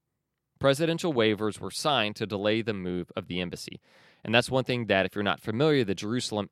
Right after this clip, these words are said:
Embassy Act allowed for is that every six months, the, uh,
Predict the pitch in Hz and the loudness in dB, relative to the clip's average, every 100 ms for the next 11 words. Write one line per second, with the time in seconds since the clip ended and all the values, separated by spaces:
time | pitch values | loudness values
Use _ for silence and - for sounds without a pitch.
0 | - 147 160 156 - 113 - - 113 117 | -4 -2 0 -2 -4 -8 -6 -2 0 0
1 | - - 101 95 120 165 165 - 104 92 | -6 -12 -6 -2 0 0 -2 -2 0 0
2 | 90 98 95 92 _ - 139 135 151 143 | -2 -2 -2 -2 _ 0 0 2 -4 -4
3 | - _ _ - - 147 147 - 127 95 | -8 _ _ -16 -4 -2 -2 -2 2 2
4 | 80 - - _ _ _ _ _ _ _ | 0 -10 -14 _ _ _ _ _ _ _
5 | _ _ _ - 117 110 95 95 - 98 | _ _ _ -12 0 2 2 0 2 4
6 | 87 78 | 4 0